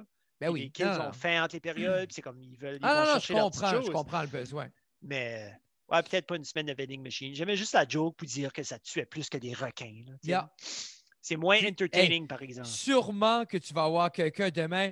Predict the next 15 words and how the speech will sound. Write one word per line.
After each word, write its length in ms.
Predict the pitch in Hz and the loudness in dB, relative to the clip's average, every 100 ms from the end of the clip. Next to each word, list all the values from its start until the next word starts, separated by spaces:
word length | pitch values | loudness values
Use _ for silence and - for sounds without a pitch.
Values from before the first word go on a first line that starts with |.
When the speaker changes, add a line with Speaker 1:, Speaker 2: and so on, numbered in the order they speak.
| - | 2
Speaker 1:
Hey, 140 | 226 | 2
savez-vous 400 | 226 269 254 220 254 | 4 2 2 0 -2
que 100 | 226 | 0
les 80 | |
vending 400 | 214 226 220 233 | 4 2 2 0
machines 480 | 220 214 - 254 254 | 4 4 4 2 2
tuent 200 | - 247 | 0 -10
plus 280 | - 262 226 | -2 0 2
de 120 | 202 | 2
monde 360 | 196 220 233 - | 4 4 4 4
que 80 | 196 | 0
le 80 | |
coronavirus ? » 1000 | 180 233 202 202 226 185 180 202 226 - - | 4 2 4 4 4 2 4 4 2 0 -18
Tu 60 | - - - _ - | -20 -20 -20 _ -2
sais, 240 | 180 | -2